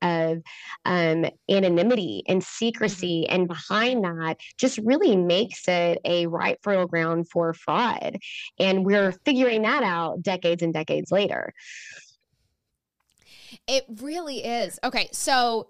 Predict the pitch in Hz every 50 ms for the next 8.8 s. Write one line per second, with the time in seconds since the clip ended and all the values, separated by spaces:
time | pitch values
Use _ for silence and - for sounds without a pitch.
0 | _ _ _ 226 220 220 240 254 262 269 269 269 269 269 277 285 - - 262 277
1 | 302 339 339 - - 294 285 262 302 277 - 240 202 202 - - 202 180 220 -
2 | - - - - - _ _ - 247 220 208 208 208 - 214 220 220 233 220 240
3 | 233 226 208 - - - 240 233 247 247 254 - _ _ 190 220 214 - - -
4 | - 254 240 220 208 202 202 - - 202 190 - - - 233 240 254 - 254 254
5 | 262 254 - 226 190 180 170 170 - 143 165 320 - - _ _ - - - -
6 | - _ - 208 208 202 202 220 233 175 165 247 240 240 233 226 214 208 196 -
7 | - - - _ _ _ _ _ _ _ _ _ _ _ _ _ _ 262 277 269
8 | 269 254 220 285 269 233 214 254 277 262 220 214 233 240 233 226